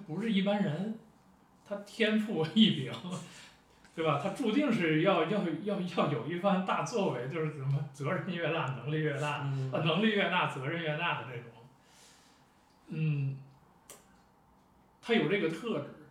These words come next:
Speaker 1: 然后呢，他又是一个基于现实的一个，就偏现实，咱不是说就完全是现实吧，就是他不会有太高的什么又变这又变那的东西，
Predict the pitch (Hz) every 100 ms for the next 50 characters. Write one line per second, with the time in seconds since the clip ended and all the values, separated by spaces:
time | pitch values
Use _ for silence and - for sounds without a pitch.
0 | - - - 147 185 208 196 156 135 190
1 | 214 208 160 151 143 185 - 202 190 196
2 | 240 185 151 135 160 202 151 139 160 151
3 | 135 - 160 - - - _ - 233 233
4 | 233 160 127 131 147 170 175 180 180 175
5 | 139 165 180 143 139 139 120 - - 156
6 | 117 - 120 120 131 131 - - - -
7 | - 180 135 143 180 147 - - - 180
8 | 135 - 160 160 135 131 139 156 156 -
9 | 160 151 165 135 147 165 165 165 127 117
10 | 160 180 151